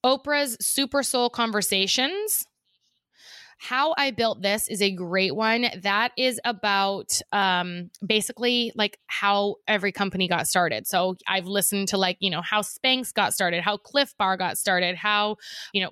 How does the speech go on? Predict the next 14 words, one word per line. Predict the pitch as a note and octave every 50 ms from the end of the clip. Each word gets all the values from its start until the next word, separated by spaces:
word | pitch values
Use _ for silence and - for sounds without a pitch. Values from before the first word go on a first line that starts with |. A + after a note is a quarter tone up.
| _ -
CrossFit | - C#4 C#4 C4+ C4 B3+ - - - - A#3 G#3+ G3 F#3+ F#3 - -
or | - G#3+ G#3 G#3 G3+ G3+ G3+ G3 G3 G3 G3 G3 G3 F#3+ - G3
whatever, | G3 A3+ A3+ A3 F#3 G#3+
like, | G#3+ A3 - -
name | G#3 A3+ A#3 A#3+ B3 C4 C4+
a | C4+ A#3+
brand, | G3+ G#3 G#3 G3 G3 G3+ G3+
it's | G3+ - -
on, | - G3+ G3 F#3 F#3 F#3 F#3 F#3 F#3 F#3 -
it's | G3+ F#3+ - -
on | F#3+ F#3 F3+ F3
there. | B2+ - -
He's | E3 F3+ G3 F3+ -
had | F#3 F3+ F3+ F3+ F3+ F3+